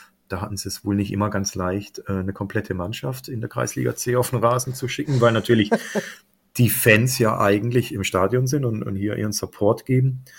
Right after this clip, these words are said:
Speaker 1: Und jetzt haben sie wohl auch ein paar Spieler von außerhalb geholt, die nicht so typische Stadiongänger sind. Und jetzt haben sie zumindest regelmäßig keine Personalnot mehr. Ist eigentlich auch eine geile Geschichte, ja, dass,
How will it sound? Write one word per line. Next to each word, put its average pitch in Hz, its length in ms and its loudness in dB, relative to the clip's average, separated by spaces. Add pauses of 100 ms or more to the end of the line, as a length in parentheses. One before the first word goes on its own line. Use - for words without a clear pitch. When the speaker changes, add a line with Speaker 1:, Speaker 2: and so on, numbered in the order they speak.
(400)
Speaker 1:
Und 104 400 2 (100)
jetzt 104 200 0
haben 117 120 4
sie 113 120 0
wohl 120 120 6
auch 117 80 8
ein 113 80 2
paar 104 160 2
Spieler 120 280 0
von 113 140 0
außerhalb 127 540 0
geholt, 123 320 2
die 113 80 -6
nicht 117 140 -4
so 120 100 -4
typische 127 540 -6
Stadiongänger 113 720 0
sind. 113 320 -4 (240)
Und 104 60 -6
jetzt 101 120 -4
haben 101 140 -4
sie 98 100 -6
zumindest 101 460 -6
regelmäßig 98 560 -4
keine 92 200 -6
Personalnot 92 720 -8
mehr. 98 220 -6 (580)
Ist - 160 -4
eigentlich 92 180 -4
auch 87 60 -4
eine 95 140 0
geile 80 300 -4
Geschichte, - 500 -12
ja, 87 160 -8
dass, - 280 -12